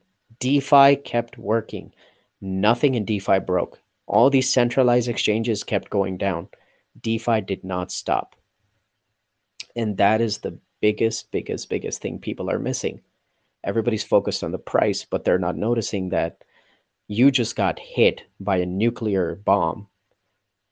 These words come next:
and you still survived. This whole bear market was insane. Nothing like that, nothing, nothing short of a, seriously, a nuclear bomb on the industry.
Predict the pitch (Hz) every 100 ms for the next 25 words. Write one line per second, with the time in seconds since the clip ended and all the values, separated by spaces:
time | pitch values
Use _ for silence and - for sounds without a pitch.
0 | - 104 92 - 117 98 92 82 78 -
1 | - _ _ _ _ _ _ _ _ -
2 | 147 160 - 120 131 131 117 110 90 95
3 | 160 165 - - 113 107 95 - - -
4 | 78 - _ - - 165 135 120 123 -
5 | _ - - 120 143 - - - _ -
6 | 123 143 120 - 107 98 98 90 - _
7 | - - 131 - 92 95 110 - 95 95
8 | 98 104 _ _ _ - 110 98 113 117
9 | - - -